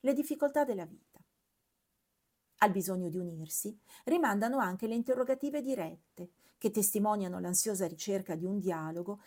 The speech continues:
che possa aiutare a stabilire con gli altri dei rapporti di affetto e di amicizia.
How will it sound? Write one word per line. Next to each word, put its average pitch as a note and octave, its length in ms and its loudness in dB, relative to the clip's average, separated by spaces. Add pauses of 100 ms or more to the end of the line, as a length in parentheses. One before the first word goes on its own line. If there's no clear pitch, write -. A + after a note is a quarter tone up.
(160)
che D#4 140 4
possa F4+ 300 2
aiutare A#3 560 0
a E3 40 0
stabilire G3 540 0
con F#3+ 160 -4
gli F#3+ 120 -2
altri A3+ 360 0
dei F#3+ 140 -2
rapporti B3 480 -2
di F3+ 100 0
affetto D4 520 0
e C#4+ 80 -2
di B3 100 -2
amicizia. - 760 -6